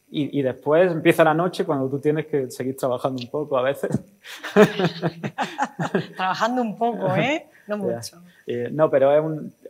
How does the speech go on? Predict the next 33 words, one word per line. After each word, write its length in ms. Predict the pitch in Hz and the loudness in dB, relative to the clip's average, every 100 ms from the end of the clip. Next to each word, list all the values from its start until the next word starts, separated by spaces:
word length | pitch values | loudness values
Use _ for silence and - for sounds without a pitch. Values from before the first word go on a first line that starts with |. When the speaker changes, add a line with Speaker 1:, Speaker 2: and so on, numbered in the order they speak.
| - - _ - | -20 -20 _ -20
Speaker 1:
requiere 460 | 127 143 139 175 185 | 0 0 4 2 2
mucha 260 | 180 180 175 | 0 0 -2
disciplina 680 | 175 170 165 170 175 170 - | 0 -4 -2 -4 -2 -4 -2
en, 360 | 135 131 131 - | -2 -2 -6 -6
en 160 | 127 | -8
cómo 300 | 127 143 147 | -4 -4 -4
planear, 560 | 147 127 120 131 147 143 | -4 -4 -2 -2 -2 -2
cómo 280 | 143 135 127 | -6 -2 0
delegar, 640 | 120 117 123 143 147 147 | 2 0 0 0 -2 -6
cómo, 420 | - 127 127 127 | -8 -8 -6 -8
o 60 | 123 | -6
sea, 140 | 131 | -4
requiere 320 | 113 113 143 156 | -4 0 2 2
un, 280 | 151 123 - - - - - | 0 -4 -12 -20 -18 -12 -8
porque 180 | 135 - | -8 -8
si 100 | 117 | -6
no, 100 | 123 | -4
no 100 | 120 | -4
te 80 | 110 | -4
da 120 | 104 | -6
tiempo. 340 | 107 98 - _ _ _ _ | -10 -14 -16 _ _ _ _
Speaker 2:
Si 160 | 170 | -16
no, 80 | 165 | -12
es 80 | 170 | -12
imposible. 520 | 165 160 - 151 151 | -14 -16 -14 -14 -12
Speaker 1:
Sí, 140 | 131 | -12
sí, 120 | 104 95 | -10 -12
sí. 140 | 104 101 _ _ _ _ _ _ | -14 -16 _ _ _ _ _ _
Speaker 2:
Volviendo 880 | 185 208 202 233 240 220 214 214 208 | -6 -4 -2 -4 -2 -2 -2 -2 0
a 180 | 196 196 | 2 0
nuestra 560 | 202 202 - 196 190 190 | -2 -8 -8 -4 -4 -4
universidad, 680 | 190 190 185 - - | -6 -6 -4 -4 -6
Speaker 1:
Sí. 60 | 117 | -8